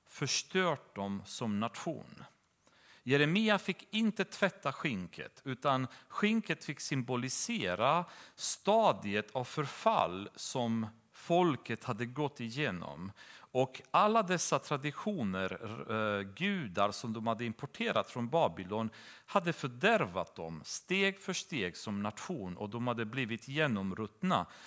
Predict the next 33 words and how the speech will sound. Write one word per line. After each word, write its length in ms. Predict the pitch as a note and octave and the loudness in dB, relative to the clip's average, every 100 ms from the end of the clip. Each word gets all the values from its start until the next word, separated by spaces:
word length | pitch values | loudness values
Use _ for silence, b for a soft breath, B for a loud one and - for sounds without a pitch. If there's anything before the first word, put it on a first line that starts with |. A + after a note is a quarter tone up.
| B B B | B B B
till, 300 | F3 D3 C3 | 4 4 2
till 460 | - - D#3 C3 | -4 -2 -2 2
den 200 | A#2+ F3 | 2 4
punkt 420 | E3 - F3 A2 G#2 | 2 2 2 2 0
där 80 | |
de 220 | A2+ A#2+ A2+ | -2 0 0
hade 200 | A2 A2 | 0 0
blivit 380 | B2+ G#2+ A2 | 0 -2 -4
fullständigt 680 | - E3 D3+ A#2 - G2+ G#2 | -4 0 0 0 -2 -2 -2
värdelösa, 840 | G#2+ C#3 F2 F2 E2+ F2 - D3 F#2+ | 2 2 2 -4 -8 -6 0 2 2
vilket 400 | G2+ B2+ - B2 | -2 -6 -6 -6
nu 160 | B2+ A#2 | -2 -2
skinket 680 | - D3+ A#2 G2+ - - - B B B | 0 -2 -2 -4 -6 -8 -12 B B B
påvisade, 800 | - C3+ G2+ F#2 - D3+ G2 E2+ | 2 2 2 -2 -2 -2 -2 0
att 340 | A#2 A#2 - - B B B | 2 0 -2 -16 B B B
en 140 | B2 C3 | 2 2
sån 500 | - - F#3 F#3 F3+ | 2 0 2 2 0
extrem 760 | - C#3+ - - F#3 F3+ A2+ | -2 -4 -4 -2 0 2 2
nivå 320 | A#2 A#2+ C#3 G2+ | 2 0 0 0
av 60 | |
förruttels-, 800 | F#2+ - C3 D3+ - F#2+ F#2 - | 0 -2 0 -2 -2 -4 -4 -8
förruttnelse 880 | - C3 C#3+ - G#2 F#2+ - A2+ A2 - | -6 -4 -4 -4 -6 -4 -4 -2 -4 -6
har 220 | - A#2+ | -4 -2
ni 160 | A2 G#2+ - - - | -2 -4 -12 -18 -4
kommit 360 | D3+ A#2 A#2 | -2 0 -2
till, 360 | - A3+ G2+ F2+ - B | -4 -4 -4 -6 -10 B
så 160 | B C#3 | B -4
ni 140 | C3+ | 0
är, 100 | C#3 C3 - | 0 -2 -8
ni 220 | A#2+ B2+ | -4 -4
är 40 | B2 - - | -4 -6 0
helt 260 | G3+ C3 - | 4 4 2
oanvändbara, 920 | F3 D3 F#2+ F2+ F#2 G2+ D#3 - C#2+ | -4 0 0 0 -2 0 0 0 -4